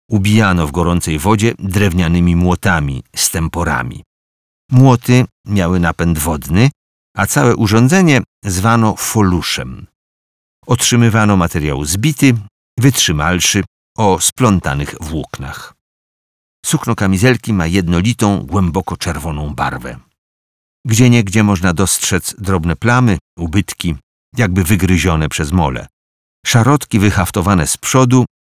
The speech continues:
zajmują niemal połowę każdej poły kamizelki. Kwiat na plecach jest tej samej wielkości,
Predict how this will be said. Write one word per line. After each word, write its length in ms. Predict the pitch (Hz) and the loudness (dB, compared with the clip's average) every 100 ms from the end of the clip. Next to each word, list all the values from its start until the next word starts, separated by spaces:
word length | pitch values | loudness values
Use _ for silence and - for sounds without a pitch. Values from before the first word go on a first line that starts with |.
| - | -2
zajmują 560 | 117 113 113 117 104 90 | 2 4 4 4 2 2
niemal 340 | 104 98 87 | 4 4 2
połowę 540 | - 95 98 87 87 85 | 0 0 2 2 0 0
każdej 380 | 85 80 80 76 | -2 -2 -4 -4
poły 280 | 76 73 | -4 -4
kamizelki. 720 | 71 71 71 71 64 - 67 62 _ _ _ _ - | -4 -4 -4 -6 -8 -10 -10 -12 _ _ _ _ -10
Kwiat 340 | - 131 117 90 | 0 2 2 0
na 120 | - | -2
plecach 420 | - 165 - 101 | 0 0 0 0
jest 380 | 113 - - - | 0 -2 -6 -2
tej 200 | 139 127 | 0 2
samej 380 | 127 110 78 69 | 2 2 2 0
wielkości, 640 | 73 - 87 - - 131 | -4 -2 -2 -2 0 0